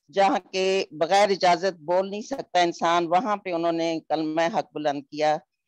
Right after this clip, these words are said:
तो ये बताया गया है कि दीन के मामले में और अल्लाह की तौहीद और रसूल सल्लल्लाहु अलैहि वसल्लम का जिक्र करते हुए किसी भी किस्म की कमज़ोरी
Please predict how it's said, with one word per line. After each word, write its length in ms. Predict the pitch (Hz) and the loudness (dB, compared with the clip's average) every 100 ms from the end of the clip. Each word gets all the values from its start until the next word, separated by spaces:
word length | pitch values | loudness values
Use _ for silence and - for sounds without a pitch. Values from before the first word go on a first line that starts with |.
| _ _ _ | _ _ _
तो 60 | 196 | -6
ये 180 | 196 208 | -2 -4
बताया 340 | 180 190 190 208 | -2 2 4 4
गया 220 | 202 202 | 4 2
है 140 | 202 | 4
कि 200 | 202 185 | 0 -2
दीन 360 | 160 170 214 233 | -4 -4 -6 -4
के 140 | 226 | -4
मामले 420 | 202 185 185 185 185 | 0 0 0 0 0
में 440 | 180 175 180 208 - - - - _ | 0 0 -2 -4 -10 -10 -12 -16 _
और 380 | 165 165 160 - _ _ _ _ - | -2 0 0 -6 _ _ _ _ -2
अल्लाह 300 | 196 202 202 | 2 2 2
की 160 | 202 | -2
तौहीद 580 | 196 190 196 190 202 160 | -4 -4 -2 -2 -4 -2
और 300 | 147 180 175 | 2 4 2
रसूल 280 | 170 185 190 | -2 -8 -8
सल्लल्लाहु 320 | 220 175 220 | -4 -4 -2
अलैहि 100 | 175 | -2
वसल्लम 140 | 170 170 | -2 -2
का 120 | 170 | -4
जिक्र 240 | 160 - | -4 -8
करते 260 | - 170 185 | -8 -8 -6
हुए 120 | 185 | -6
किसी 300 | - 196 220 | -8 -12 -8
भी 100 | 185 | -8
किस्म 300 | 180 - 175 | -8 -6 -6
की 120 | 190 | -6
कमज़ोरी 720 | - 165 151 160 160 175 190 | -4 -2 0 2 4 2 -2